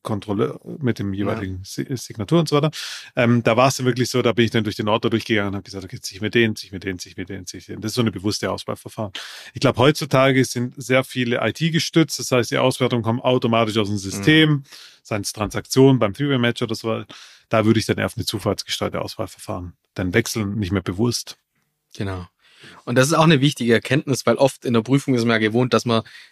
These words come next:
Speaker 2: die Beträge sehr mitdenkt und versucht, irgendwie die größeren
Speaker 1: Wird schwierig.
Speaker 2: Das ist bei einer Kontrolle erstens schwierig, weil es oft keine Beträge gibt.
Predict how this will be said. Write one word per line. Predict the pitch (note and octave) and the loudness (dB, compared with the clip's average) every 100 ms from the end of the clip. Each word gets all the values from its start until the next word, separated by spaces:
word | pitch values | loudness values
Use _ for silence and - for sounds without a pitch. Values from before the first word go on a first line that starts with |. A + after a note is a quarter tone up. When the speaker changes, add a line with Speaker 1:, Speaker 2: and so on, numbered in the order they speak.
| - | -4
Speaker 2:
die | G#2+ | -2
Beträge | A2 A#2 A#2 C3 A2 | 0 2 2 4 2
sehr | F#2+ G2 | 0 -2
mitdenkt | G2+ G#2 - A#2+ B2+ | -2 -6 -4 -2 -2
und | A2+ G2 | -2 -4
versucht, | G#2+ A#2 B2 | -4 -2 0
irgendwie | A2 | 0
die | G#2 G2+ | 0 -4
größeren | - B2+ - A2+ A2+ A#2 - | 2 2 2 0 0 -2 -8
Speaker 1:
Wird | - | -8
schwierig. | A2+ G2+ F#2+ - | -4 -4 -6 -6
Speaker 2:
Das | B2+ - | -6 -2
ist | C#3+ | 0
bei | D3+ | 2
einer | C3 | 2
Kontrolle | A#2 A#2+ A#2 B2 | 2 0 4 2
erstens | A#2+ B2 C#3+ A#2+ | 2 0 0 0
schwierig, | C3+ A#2+ G#2+ | 0 2 2
weil | |
es | G2 | 0
oft | A2+ - | -4 -4
keine | G#2+ G2+ | -2 -2
Beträge | G2+ G2 G2 D3 | 0 0 2 4
gibt. | C#3 C#3 C3+ | 4 4 -2